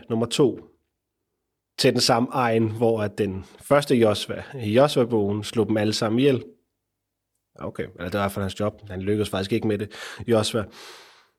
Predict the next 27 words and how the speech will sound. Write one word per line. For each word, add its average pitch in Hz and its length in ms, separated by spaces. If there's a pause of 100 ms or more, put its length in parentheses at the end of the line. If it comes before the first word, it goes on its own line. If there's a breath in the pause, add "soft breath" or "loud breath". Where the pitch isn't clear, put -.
(300)
Og - 60
så 180 100
kommer 190 220
hende 196 160
her 190 80
kvinden. 147 480 (880)
Kommer 156 240
en 131 100
mor. 117 260
Hun - 760
bliver 139 140
kaldt 127 180
en 131 100
kananæisk 123 580 (160)
kvinde. 110 380 (1400)
Selvom 120 240
der 107 80
ikke 107 120
findes 117 180
kananæer 110 460
på 101 100
det 101 180
tidspunkt. - 460 (800)
Hold 139 140
fast 143 240
i 123 40
den. 110 140